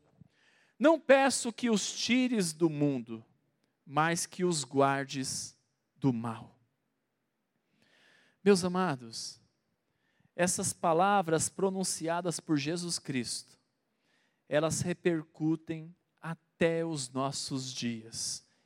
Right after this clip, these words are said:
e vai continuar repercutindo. Quantos e quantos livramentos nós e todos os nossos irmãos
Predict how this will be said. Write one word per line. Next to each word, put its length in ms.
e 100
vai 280
continuar 540
repercutindo. 880
Quantos 640
e 80
quantos 580
livramentos 1500
nós 540
e 80
todos 480
os 160
nossos 480
irmãos 640